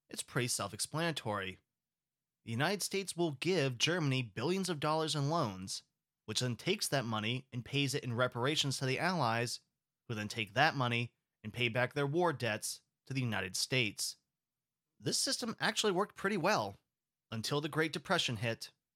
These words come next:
when U S investments dried up and the whole system collapsed. Please advance to the next slide, entitled,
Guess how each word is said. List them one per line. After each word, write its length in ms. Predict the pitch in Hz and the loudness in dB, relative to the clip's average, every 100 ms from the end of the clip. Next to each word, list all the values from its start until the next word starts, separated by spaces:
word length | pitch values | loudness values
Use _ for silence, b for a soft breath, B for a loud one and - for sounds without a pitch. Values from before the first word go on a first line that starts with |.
| _ _ | _ _
when 180 | 95 95 | -12 -6
U 140 | 110 | -2
S 120 | 113 135 | 0 0
investments 460 | 113 127 139 127 | 0 0 0 -4
dried 340 | - 135 131 139 | 0 2 2 2
up 260 | 120 110 _ _ _ _ _ | 2 0 _ _ _ _ _
and 100 | 147 | -4
the 60 | 147 | -4
whole 320 | - 104 95 | -4 -6 -4
system 380 | - 101 101 95 | -4 -4 -6 -10
collapsed. 720 | 110 107 95 90 - - - _ _ _ _ _ _ _ _ _ _ _ | -4 2 2 0 -2 -4 -6 _ _ _ _ _ _ _ _ _ _ _
Please 180 | 98 104 | -8 -6
advance 300 | 113 117 - | -2 -2 -2
to 60 | |
the 100 | 127 | -2
next 260 | 127 127 - | 0 -2 0
slide, 260 | 139 117 107 | 2 2 0
entitled, 540 | 101 113 107 110 | -4 -2 -2 -4